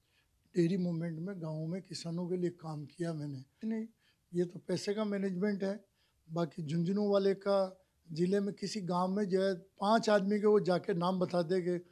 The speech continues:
किसी गांव में खड़ा होकर कह दे कि ये पांच आदमियों को मैं जानता हूँ।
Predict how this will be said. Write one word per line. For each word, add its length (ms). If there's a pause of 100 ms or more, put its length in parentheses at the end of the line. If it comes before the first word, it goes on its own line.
(420)
किसी 220
गांव 200
में 140
खड़ा 200
होकर 280
कह 140
दे 120
कि 200
ये 60
पांच 440
आदमियों 260
को 100
मैं 140
जानता 420
हूँ। 80